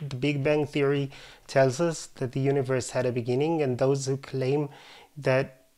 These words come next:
we cannot know. He even brings up a quote from physicist Alex Vilenkin, who says, "With the proof now in place, cosmologists can no longer hide behind the possibility of a past eternal universe.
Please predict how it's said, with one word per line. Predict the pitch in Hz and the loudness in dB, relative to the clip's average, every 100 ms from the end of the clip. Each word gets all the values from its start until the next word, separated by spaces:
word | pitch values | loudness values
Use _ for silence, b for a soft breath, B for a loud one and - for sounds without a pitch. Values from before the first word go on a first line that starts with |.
| _ _ _ - | _ _ _ -8
we | 156 139 | -4 -2
cannot | 135 147 120 - | 0 0 0 -2
know. | 117 123 185 226 _ _ _ _ B B B - | -2 -2 -4 -6 _ _ _ _ B B B 4
He | 170 | 6
even | 170 175 143 | 8 6 6
brings | 147 156 139 | 4 4 6
up | 139 143 | 4 4
a | 151 | 0
quote | - 131 156 | 0 0 0
from | - 131 | -2 -2
physicist | 110 - 139 120 - 135 - | -2 -2 -2 -2 -4 -4 0
Alex | 139 135 135 - | 0 0 -4 -6
Vilenkin, | 123 139 214 202 175 165 170 | 0 4 4 2 0 0 -2
who | 139 151 | -2 -4
says, | - 160 143 147 B B B B | 2 2 2 -2 B B B B
"With | - 139 156 | -2 2 4
the | 151 | 4
proof | - 220 226 185 | 6 4 6 6
now | 151 143 | 6 6
in | 135 | 2
place, | - 160 170 160 - | 0 2 2 0 -4
cosmologists | - 131 147 151 147 151 - - - | -4 0 2 2 2 0 -2 -8 -4
can | 151 131 131 | 0 0 2
no | 139 | 2
longer | 139 143 147 139 127 | 2 2 2 2 2
hide | 135 131 | 2 2
behind | 131 127 139 143 | 0 0 2 0
the | 135 | -2
possibility | 139 135 143 151 139 147 | -4 -4 2 2 2 0
of | 135 | -2
a | 123 | -2
past | - 139 - | -2 -2 -2
eternal | 135 - 160 147 135 | -6 -2 0 2 0
universe. | 135 143 127 120 104 - | 0 0 -2 -6 -10 -12